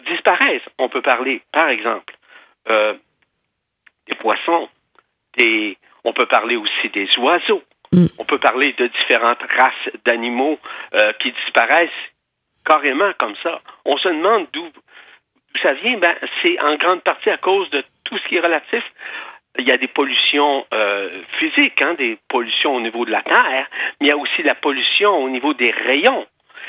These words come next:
Speaker 1: qui, euh, qui sont émanés, qui sont effusés partout. Ce qui fait en sorte que de plus en plus, euh, qu'est-ce qui se passe sur la planète ? Ben, c'est ça qui se passe.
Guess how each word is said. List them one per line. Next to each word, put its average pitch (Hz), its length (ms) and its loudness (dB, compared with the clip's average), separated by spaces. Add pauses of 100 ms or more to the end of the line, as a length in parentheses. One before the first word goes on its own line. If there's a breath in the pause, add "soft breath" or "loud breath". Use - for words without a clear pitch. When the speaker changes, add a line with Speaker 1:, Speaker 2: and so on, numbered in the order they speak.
(140 loud breath)
Speaker 1:
qui, 135 220 0
euh, 117 220 2 (160)
qui - 300 -6
sont 123 160 0
émanés, 156 580 0
qui - 180 -4
sont 139 200 -2
effusés 127 640 -4 (400 loud breath)
partout. - 520 -2 (300 loud breath)
Ce - 60 0
qui - 80 0
fait 185 100 2
en 156 120 2
sorte - 260 -2
que 151 140 0
de 131 100 -4
plus 139 260 -4
en 120 140 0
plus, 202 320 -4
euh, 110 180 -4 (140)
qu'est-ce 117 200 -4 (140)
qui - 100 -14
se - 60 -18
passe 131 280 2
sur 123 80 -10
la 101 140 -6
planète ? 123 380 -6 (460 loud breath)
Ben, 160 240 4
c'est 190 180 -2
ça 175 260 0
qui - 80 -8
se - 120 -18
passe. - 160 -4